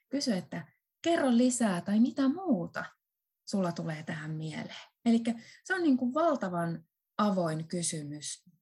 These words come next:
ja, ja se jo saattaa ikään kuin lonkotella jotain sellaisia kohtia sen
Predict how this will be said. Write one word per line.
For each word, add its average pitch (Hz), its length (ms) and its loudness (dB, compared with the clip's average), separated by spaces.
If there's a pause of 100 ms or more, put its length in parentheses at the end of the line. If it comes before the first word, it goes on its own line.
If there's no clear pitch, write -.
(140)
ja, 165 440 -2 (100)
ja 180 140 -2
se 247 140 2
jo 208 140 2
saattaa 160 680 -4 (200)
ikään 165 300 -6
kuin 160 200 -6
lonkotella 160 500 -4
jotain 160 320 -8
sellaisia 151 420 -12
kohtia 165 480 -10
sen 160 240 -6